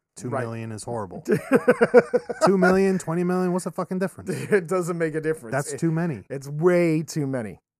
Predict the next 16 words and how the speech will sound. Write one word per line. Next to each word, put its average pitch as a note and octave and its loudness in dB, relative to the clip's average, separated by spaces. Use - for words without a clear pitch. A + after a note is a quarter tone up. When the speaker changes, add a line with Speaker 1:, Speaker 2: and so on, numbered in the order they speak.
Speaker 1:
Way C#3+ 0
too D3+ -8
many. A#2 -10
Speaker 2:
Two D#3 -6
million C3+ -6
snakes - -14
on C3+ -4
an C3 -6
island C#3+ -6
that's - -14
not C#3 -8
big. D#3+ -4
Speaker 1:
Not A#2 -14
that B2 -10
big. E2+ -14
It's G#2+ -20